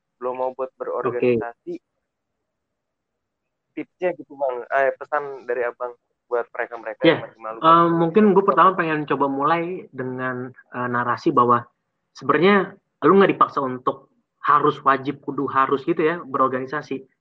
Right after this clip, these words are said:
Speaker 2: Kalaupun enggak, lu harus punya reason yang kayak jelas kenapa gue nggak ikut organisasi.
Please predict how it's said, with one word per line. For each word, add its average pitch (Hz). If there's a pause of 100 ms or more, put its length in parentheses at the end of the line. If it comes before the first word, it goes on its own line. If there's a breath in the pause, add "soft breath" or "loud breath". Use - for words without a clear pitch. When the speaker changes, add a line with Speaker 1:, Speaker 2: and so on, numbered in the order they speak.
(220)
Speaker 2:
Kalaupun 151
enggak, 180 (180)
lu 185
harus 214
punya 139 (480)
reason 151
yang 147
kayak 131
jelas 151
kenapa 143
gue 175
nggak 147
ikut 143
organisasi. 135